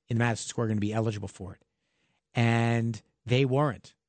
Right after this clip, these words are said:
Now, there was a lockout. Since it wasn't a strike, it was a lockout. It was them that made the decision not to have the games there.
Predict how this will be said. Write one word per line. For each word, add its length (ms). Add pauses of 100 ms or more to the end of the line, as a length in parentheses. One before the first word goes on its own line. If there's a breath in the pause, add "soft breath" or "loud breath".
Now, 120
there 80
was 100
a 60
lockout. 440
Since 160
it 40
wasn't 240
a 40
strike, 520
it 60
was 160
a 40
lockout. 600
It 160
was 160
them 240
that 60
made 140
the 80
decision 380
not 160
to 80
have 80
the 100
games 300
there. 200